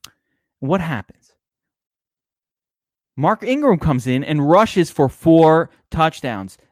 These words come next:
negating Lamar Jackson in the best, most hyped spot of the entire year. Now, let me show you what Lamar Jackson did week three. This is like, I'm getting away from the slate and teaching you guys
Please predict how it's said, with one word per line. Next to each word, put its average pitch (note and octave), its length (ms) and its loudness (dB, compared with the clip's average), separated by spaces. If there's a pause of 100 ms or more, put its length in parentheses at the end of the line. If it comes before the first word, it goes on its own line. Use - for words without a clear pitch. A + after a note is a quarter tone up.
(100)
negating C#3 960 -8 (2250)
Lamar A#2+ 340 0
Jackson A#2+ 540 -4 (100)
in C3 300 -4
the B2+ 280 -6 (240)
best, B2 540 -4
most A#2+ 200 -2
hyped - 520 -8
spot A2 500 -6 (240)
of A2+ 120 -6
the A2+ 120 -4
entire G2 600 -6 (220)
year. A2 340 -6 (240)
Now, G2+ 80 -6
let A#2 100 -6
me D3 60 -8
show D3 180 -8
you C#3 120 -4
what A#2+ 160 -6
Lamar G#2+ 260 -8
Jackson A#2+ 420 -10
did F#2 160 -8
week F#2 200 -10
three. F#2+ 200 -10 (240)
This G#3+ 160 -8
is G#3 140 -8
like, D3+ 200 -2
I'm D3 120 -8
getting D#3+ 200 -6
away C3+ 260 -4
from C3 180 -12
the G2+ 40 -10
slate D3 260 -6
and A#2+ 120 -12
teaching C#3 320 -8
you A2+ 180 -4
guys G#2+ 480 -6